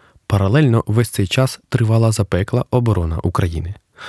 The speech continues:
Саме вона зірвала першочерговий план німців захопити Москву до холодів, не дати Сталіну перегрупуватись для оборони. Оборона Києва, Одеси, Севастополя, Керчі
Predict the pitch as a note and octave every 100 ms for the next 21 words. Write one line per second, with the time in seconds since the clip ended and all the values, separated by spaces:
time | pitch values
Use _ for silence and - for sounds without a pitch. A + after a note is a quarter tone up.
0 | - - B2 A#2+ A2+ B2 G2 E2+ D#2+ E2+
1 | E2 - - F#2 - G2 F#2 E2+ E2 E2
2 | E2 F#2+ C3+ - C#3 A2+ A2+ C3+ A#2+ G#2+
3 | F#2+ E2+ - - C3 A#2+ A#2+ - G#2 F#2
4 | E2+ - _ - - - G2+ F2 E2+ -
5 | - - G#2+ B2 C3 - C#3 G2+ F2+ F2+
6 | E2 F#2 B2+ C3 - G#2+ A2+ F#2 F2+ E2
7 | - - _ - - - - B2 B2+ B2+
8 | A2 - B2 G2 D#2 - - - - A2
9 | F#2+ G#2 G#2 - - - - A2+ A2+ -
10 | B2+ A2 E2+ - - G2 - - D3